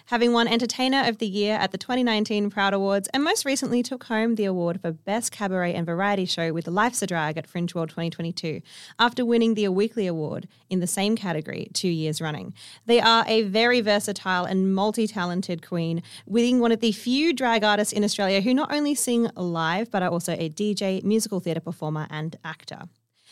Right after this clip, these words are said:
As a regular performer on the Fringe and Cabaret circuit, they're a standout with countless sellout seasons and receiving many five-star reviews for their shows. Most famously, known as the drag queen that went viral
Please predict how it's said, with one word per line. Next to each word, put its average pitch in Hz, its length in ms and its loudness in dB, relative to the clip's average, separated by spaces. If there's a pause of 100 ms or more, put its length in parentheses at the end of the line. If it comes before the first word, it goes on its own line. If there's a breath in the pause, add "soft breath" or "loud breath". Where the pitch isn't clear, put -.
(220 soft breath)
As 226 160 6
a 226 80 4
regular 226 320 4
performer 208 440 0
on 185 120 2
the 180 80 -2
Fringe 180 320 0
and 175 120 -2
Cabaret 170 340 0
circuit, - 380 -4
they're 180 180 0
a 175 60 -4
standout 160 500 -4
with 180 220 -6
countless 233 680 0
sellout 160 300 -2
seasons 160 380 -6
and 156 100 -6
receiving 160 480 -4
many 214 300 2
five-star 160 500 -4
reviews 151 300 -4
for - 100 -10
their 147 140 -6
shows. - 420 -8 (640 loud breath)
Most 302 240 4
famously, 285 460 2
known 240 160 4
as 220 80 2
the 226 80 4
drag 214 240 4
queen 214 180 2
that 202 100 2
went 190 220 -2
viral 226 340 4